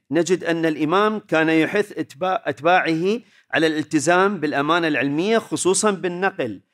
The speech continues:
وسنذكر لحضراتكم رواية وردت في المصادر أنه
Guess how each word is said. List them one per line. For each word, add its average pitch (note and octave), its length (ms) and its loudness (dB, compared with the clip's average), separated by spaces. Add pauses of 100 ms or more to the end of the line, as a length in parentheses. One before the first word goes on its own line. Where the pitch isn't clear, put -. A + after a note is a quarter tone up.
(260)
وسنذكر F#3+ 1000 4
لحضراتكم F3 1040 0 (300)
رواية F#3 420 4
وردت F#3 380 -2
في - 80 -8
المصادر F3 840 0 (480)
أنه F#3 640 0